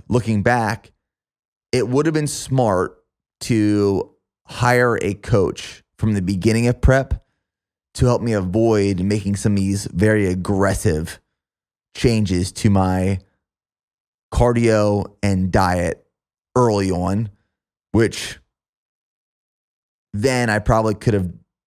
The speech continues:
went until April fifteenth and felt better and ju-, be just as lean showing up show day. But that didn't happen.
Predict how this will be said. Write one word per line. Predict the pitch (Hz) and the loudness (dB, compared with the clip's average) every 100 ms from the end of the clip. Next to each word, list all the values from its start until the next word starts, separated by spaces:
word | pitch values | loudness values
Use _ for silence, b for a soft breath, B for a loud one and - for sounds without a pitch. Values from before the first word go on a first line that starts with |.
| _ - | _ -6
went | 113 120 107 | 0 0 0
until | 104 110 107 - | -2 0 0 0
April | 110 101 | -2 -2
fifteenth | - - 107 110 - | -4 -2 0 0 0
and | 98 | -2
felt | - 98 - 98 | 2 0 0 -2
better | 104 101 85 90 - _ _ _ _ _ _ | 0 0 -2 -4 -10 _ _ _ _ _ _
and | 104 101 | -2 0
ju-, | 104 - | 0 0
be | 104 | 0
just | 107 117 110 | 2 2 2
as | 101 | 0
lean | 101 107 107 95 90 90 _ _ _ _ _ _ _ _ | 0 0 2 2 0 -4 _ _ _ _ _ _ _ _
showing | - 107 98 | 2 2 2
up | - | -2
show | - 92 | 0 2
day. | - 143 - _ _ _ _ | 0 -4 -10 _ _ _ _
But | 104 - _ _ _ _ _ _ _ _ _ | 0 0 _ _ _ _ _ _ _ _ _
that | 113 113 | -4 -2
didn't | 113 98 | -2 -2
happen. | 87 - - | -4 -6 -12